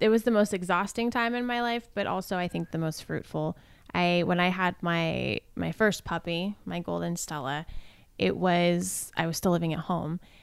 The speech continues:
and had my family helping train her as well. So Bjorn was the first puppy that I really raised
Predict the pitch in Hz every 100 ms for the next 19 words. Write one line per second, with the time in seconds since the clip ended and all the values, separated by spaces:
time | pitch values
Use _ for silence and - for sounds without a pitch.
0 | - - 156 180 180 180 - - 180 170
1 | 175 170 - 190 - 190 190 190 180 180
2 | 185 180 175 147 139 165 151 165 170 -
3 | 190 180 170 - - - - - 190 180
4 | 175 165 - - 208 254 226 180 185 185
5 | 180 - 170 165 170 160 156 - 170 190
6 | 180 170 175 165 175 165 160 160 - -